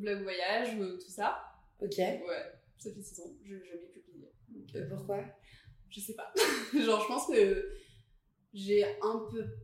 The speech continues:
Speaker 1: peur, je crois, de, enfin, que ça fonctionne pas ou quelque chose comme ça. Alors que bon, bah, juste, je me fais kiffer, tu vois.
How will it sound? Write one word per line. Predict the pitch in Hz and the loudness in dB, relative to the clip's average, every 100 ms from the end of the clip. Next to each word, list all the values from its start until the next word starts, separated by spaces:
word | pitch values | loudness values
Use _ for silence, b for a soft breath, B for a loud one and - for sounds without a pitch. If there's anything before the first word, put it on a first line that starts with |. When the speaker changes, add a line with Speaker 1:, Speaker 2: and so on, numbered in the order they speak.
| - | -2
Speaker 1:
peur, | 202 208 220 | 2 4 2
je | - - | -4 -10
crois, | - 214 208 | -6 -2 -2
de, | 190 - - | -4 -12 -8
enfin, | 180 180 | -6 -6
que | - | -8
ça | 175 | -8
fonctionne | 185 - 180 180 | -8 -10 -10 -8
pas | - 185 202 208 208 196 | -2 2 6 6 4 0
ou | 190 - - - - - - | -8 -12 -14 -16 -20 -20 -10
quelque | 202 | -8
chose | 208 - | -8 -8
comme | 190 | -8
ça. | 190 180 277 - | -2 -2 -2 -6
Alors | 180 180 | -14 -14
que | 185 - | -16 -10
bon, | 185 202 | -6 -4
bah, | 170 170 | -4 -6
juste, | 214 - _ - - - - | -12 -18 _ -20 -20 -20 -12
je | 196 | -10
me | |
fais | 185 185 | -8 -12
kiffer, | - 190 - 214 | -12 -16 -12 -14
tu | 220 | -12
vois. | 190 | -12